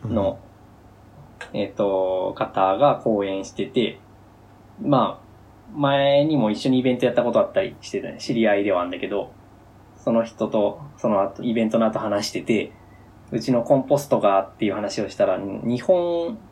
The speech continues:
Speaker 2: 家映えかな？家映え？
Speaker 1: うん。
Speaker 2: をさ、コンポストに使う話をしてて、
Speaker 1: へー。
Speaker 2: そういう研究が進んでるよって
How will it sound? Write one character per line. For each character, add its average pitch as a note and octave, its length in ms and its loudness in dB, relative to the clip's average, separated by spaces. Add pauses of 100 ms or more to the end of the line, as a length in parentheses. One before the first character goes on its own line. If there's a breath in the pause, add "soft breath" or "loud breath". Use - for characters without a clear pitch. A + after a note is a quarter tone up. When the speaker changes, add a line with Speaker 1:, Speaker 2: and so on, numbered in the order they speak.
(180)
Speaker 2:
家 D3+ 240 4
映 - 60 0
え C3 40 -6 (560)
か - 120 -14
な？ - 100 -12 (100)
家 C3+ 180 4
映 - 20 6
え？ D#3 320 0 (480)
Speaker 1:
う - 60 -6
ん。 G2 160 -6 (300)
Speaker 2:
を B2+ 40 -2
さ、 - 380 2
コ B2 120 2
ン A#2+ 40 -4
ポ - 120 0
ス - 100 -10
ト G2 140 -2
に F2+ 300 -10
使 - 220 0
う F2+ 80 -4
話 G2 340 -6
を F#2+ 160 -8
し - 200 -14
て G2+ 100 -10
て、 - 220 -10 (960)
Speaker 1:
へ G#2+ 40 -6
ー。 G#2 40 -2
Speaker 2:
そ G#2+ 80 0
う A2 40 2
い G#2+ 40 0
う G#2+ 60 -4
研 A2 160 0
究 G#2+ 180 0
が G#2 100 0
進 G#2+ 180 -4
ん G#2 40 -4
で G#2 120 -2
る G#2+ 80 -2
よ G#2+ 260 -2 (120)
っ - 20 -20
て - 200 -10